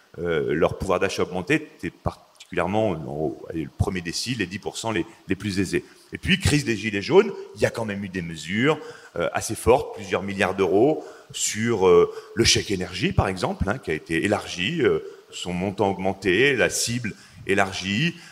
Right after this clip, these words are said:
la prime, euh, d'activité qui a été augmentée. Donc, il y a eu des mesures. Et puis, quand on est allé regarder de plus près, cette histoire des dix pour cent,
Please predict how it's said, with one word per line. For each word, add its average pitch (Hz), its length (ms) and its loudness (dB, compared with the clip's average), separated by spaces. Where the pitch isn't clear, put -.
la 92 140 4
prime, 107 420 0
euh, 78 1120 2
d'activité 123 880 4
qui 92 100 -4
a - 20 2
été 85 200 -4
augmentée. 92 880 0
Donc, 113 120 -2
il - 20 8
y 208 40 8
a 233 60 8
eu 226 60 0
des 170 100 6
mesures. 95 380 0
Et - 20 -14
puis, - 120 6
quand - 180 2
on 170 80 6
est 147 140 2
allé 135 100 8
regarder 123 320 4
de - 60 -8
plus - 160 -10
près, - 280 0
cette 165 240 0
histoire 214 260 2
des 131 120 0
dix 139 160 -6
pour - 240 -4
cent, - 180 -10